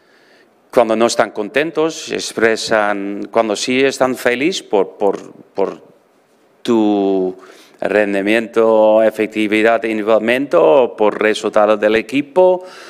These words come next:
o por tu situación personal. Yo creo que se puede influir en muchas cosas. Pero una vez más, eh, Leo, desde el primer día, cuando ha vuelto para entrenar,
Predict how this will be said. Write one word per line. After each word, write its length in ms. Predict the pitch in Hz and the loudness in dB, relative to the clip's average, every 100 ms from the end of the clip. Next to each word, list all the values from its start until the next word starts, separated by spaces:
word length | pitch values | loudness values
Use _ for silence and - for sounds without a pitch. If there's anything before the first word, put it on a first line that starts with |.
| - - - | -20 -10 0
o 300 | 117 107 - | 2 2 2
por 240 | 110 101 | 2 2
tu 240 | - 110 | -2 -2
situación 920 | 104 117 107 110 110 127 117 113 107 - | 0 0 2 4 2 2 0 0 -4 0
personal. 680 | 117 107 - 110 113 156 190 | 0 0 -4 -2 0 -2 -2
Yo 200 | 104 - | -4 -4
creo 240 | 104 110 | -2 -2
que 80 | - | -2
se 140 | 113 | -4
puede 240 | - 117 113 | 0 2 2
influir 520 | 110 110 117 123 - | 0 0 2 0 -2
en 140 | 120 | -2
muchas 400 | 104 107 104 90 | 0 0 -2 -6
cosas. 720 | - 120 - 92 - - - _ _ _ _ _ _ _ | -2 -2 0 -2 -2 -12 -20 _ _ _ _ _ _ _
Pero 200 | 98 95 | -4 -2
una 300 | - 120 107 | -2 0 2
vez 280 | 110 110 123 | 0 0 0
más, 640 | 123 104 - - - - - | -2 -2 -10 -18 -20 -20 -16
eh, 600 | - - - - 50 50 101 | -12 -10 -8 -6 -4 -4 -2
Leo, 400 | 107 110 123 123 | 0 2 2 0
desde 360 | 113 110 113 | 0 -2 -2
el 40 | 104 | -4
primer 840 | - - 110 107 117 120 120 107 | -10 -4 -2 0 0 0 0 -4
día, 560 | 120 123 131 147 - - - _ _ _ - - - - - _ _ | -6 -2 0 0 -2 -10 -20 _ _ _ -20 -20 -20 -20 -20 _ _
cuando 720 | - 113 110 104 104 104 98 - | 0 0 2 0 2 2 0 -2
ha 360 | - - 110 | -4 -2 -2
vuelto 320 | 110 117 123 | 0 0 0
para 180 | 120 120 | 2 0
entrenar, 680 | 120 117 113 117 123 151 | 0 -2 -2 0 2 0